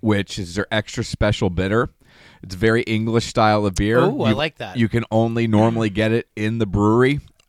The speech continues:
Speaker 1: And
Speaker 2: Okay.
Speaker 1: every time I go to Yards, the first beer I have is an E S B.
Speaker 2: Okay.
Speaker 1: Because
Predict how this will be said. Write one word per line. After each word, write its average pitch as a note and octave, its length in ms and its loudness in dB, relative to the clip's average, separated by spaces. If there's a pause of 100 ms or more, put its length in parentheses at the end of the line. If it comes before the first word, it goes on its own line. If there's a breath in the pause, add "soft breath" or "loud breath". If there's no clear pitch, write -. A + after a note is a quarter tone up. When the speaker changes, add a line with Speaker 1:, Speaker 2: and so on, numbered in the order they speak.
Speaker 1:
And G#2 100 -2
Speaker 2:
Okay. C3 140 -4
Speaker 1:
every A#2+ 240 0
time A#2+ 320 -2
I A#2 80 0
go G#2+ 200 2
to A#2 60 2
Yards, A2+ 480 0
the B2 80 -6
first A#2 380 -4
beer A2+ 200 -2
I G#2+ 120 -2
have A2 400 -4
is G2 160 -4
an G2+ 120 -12
E G#2 160 -6
S G#2 140 -4
B. A2 340 0
Speaker 2:
Okay. E3 480 -2
Speaker 1:
Because A#2 540 2